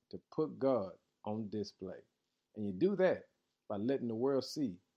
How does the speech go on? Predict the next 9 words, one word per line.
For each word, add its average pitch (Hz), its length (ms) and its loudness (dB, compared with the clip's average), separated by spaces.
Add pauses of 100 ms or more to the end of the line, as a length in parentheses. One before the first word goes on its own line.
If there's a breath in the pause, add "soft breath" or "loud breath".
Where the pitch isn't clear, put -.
(240)
what 101 160 -8
it 92 80 -6
looks 123 400 -2
like 87 240 -8 (520)
to 92 60 -12
be 95 180 -8 (120)
blessed - 460 -6 (360)
with 101 240 -6
joy. 87 360 -6